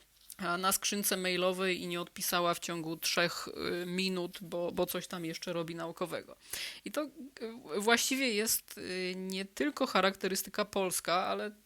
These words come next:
to też dosyć często można spotkać za granicą. Jak napiszecie do kogoś, jakiegoś pracownika naukowego ze Stanów, czy,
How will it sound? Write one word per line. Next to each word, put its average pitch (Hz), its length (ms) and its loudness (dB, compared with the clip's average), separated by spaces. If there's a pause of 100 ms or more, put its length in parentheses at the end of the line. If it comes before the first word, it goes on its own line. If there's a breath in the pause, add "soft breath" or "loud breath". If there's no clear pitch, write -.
(200)
to 220 60 -14 (100)
też 233 180 2
dosyć 226 380 0
często 220 340 -4
można 196 240 -6
spotkać 190 400 -8
za 190 100 0
granicą. 185 540 -4
Jak 160 120 -10
napiszecie 196 580 -6
do 175 140 -6 (100)
kogoś, 180 600 -4 (540 loud breath)
jakiegoś 196 300 0
pracownika 202 560 0
naukowego 175 880 -2
ze 185 180 -8
Stanów, 175 580 0
czy, - 220 -12